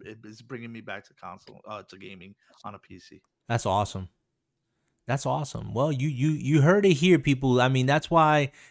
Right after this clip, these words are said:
Speaker 2: we don't, we don't knock gaming.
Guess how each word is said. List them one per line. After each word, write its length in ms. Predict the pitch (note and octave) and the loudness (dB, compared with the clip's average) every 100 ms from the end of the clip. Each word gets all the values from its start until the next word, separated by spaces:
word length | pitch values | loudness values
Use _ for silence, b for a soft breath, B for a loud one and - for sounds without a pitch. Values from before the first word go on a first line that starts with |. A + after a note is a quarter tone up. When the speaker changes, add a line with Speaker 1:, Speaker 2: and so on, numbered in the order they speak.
| b b | b b
Speaker 2:
we 100 | B2 | -2
don't, 420 | C#3 D#3+ E3 D#3 - | 2 2 2 -4 -6
we 180 | C#3 D3 | -2 0
don't 360 | D#3 D#3 C#3+ | 0 -2 0
knock 320 | C#3 D3 C#3+ C3+ A#2 | 2 2 0 -6 -4
gaming. 720 | C3 C#3+ C#3 C3+ C3 C3 B2 | 0 0 0 0 0 -2 -4